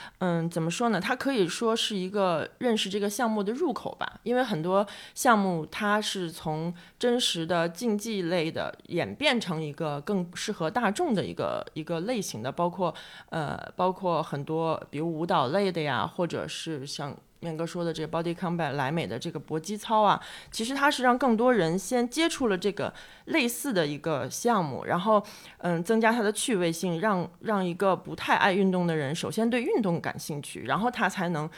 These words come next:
思考我要选择什么项目。我觉得这是一步一步，我觉得我自己就是这样走过来的。一开始我是很排斥团课的，但是有很多的团课，它的设计，包括更主要的是它的音乐和气氛的渲染，让你会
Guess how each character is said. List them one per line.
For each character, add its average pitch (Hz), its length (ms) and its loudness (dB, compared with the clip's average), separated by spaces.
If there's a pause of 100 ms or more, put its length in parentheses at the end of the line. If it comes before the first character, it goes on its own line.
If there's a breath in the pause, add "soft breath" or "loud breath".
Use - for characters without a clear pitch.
(120)
思 - 200 0
考 180 220 0
我 113 100 0
要 180 120 2
选 131 200 -6
择 151 140 -4
什 170 100 -6
么 165 80 -4
项 254 240 0
目。 147 160 0
我 151 140 -4
觉 160 100 -4
得 170 80 0
这 190 80 -6
是 170 160 -8
一 151 60 -6
步 185 180 -4
一 160 60 -2
步， - 160 -6 (180 loud breath)
我 175 120 2
觉 208 80 0
得 311 80 4
我 233 120 4
自 262 160 -4
己 113 160 -8
就 180 160 0
是 160 240 -4
这 180 140 -4
样 160 120 0
走 - 140 -8
过 127 180 -4
来 85 200 -4
的。 - 100 -8 (300 loud breath)
一 247 100 -2
开 269 160 4
始 175 160 2
我 151 140 0
是 180 80 -4
很 165 160 -2
排 - 180 -2
斥 202 160 -4
团 - 280 -8
课 147 240 -6
的， - 120 -8 (400 loud breath)
但 226 140 4
是 214 160 2
有 202 140 6
很 170 180 0
多 214 80 0
的 220 100 0
团 180 200 -2
课， 208 120 -2
它 208 120 -2
的 214 100 0
设 220 260 2
计， 156 160 -6
包 185 160 0
括 190 220 0 (380 loud breath)
更 233 180 4
主 165 80 -2
要 165 160 0
的 185 100 4
是 180 120 -4
它 196 120 -4
的 185 80 -2
音 240 180 0
乐 220 60 4
和 196 160 2
气 214 220 -2
氛 208 140 0
的 185 100 0
渲 220 180 0
染， 156 200 0
让 180 180 0
你 156 100 -4
会 175 300 -2